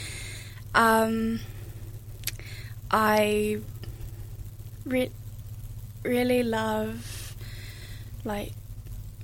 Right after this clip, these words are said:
music and writing poetry, like Arina said, and writing other sorts of,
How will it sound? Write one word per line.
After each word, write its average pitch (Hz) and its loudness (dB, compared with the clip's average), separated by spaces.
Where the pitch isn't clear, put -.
music 262 6
and 196 0
writing 190 -2
poetry, 247 6
like 202 2
Arina 190 0
said, 208 4
and 190 4
writing 196 2
other 247 8
sorts 240 4
of, 226 -2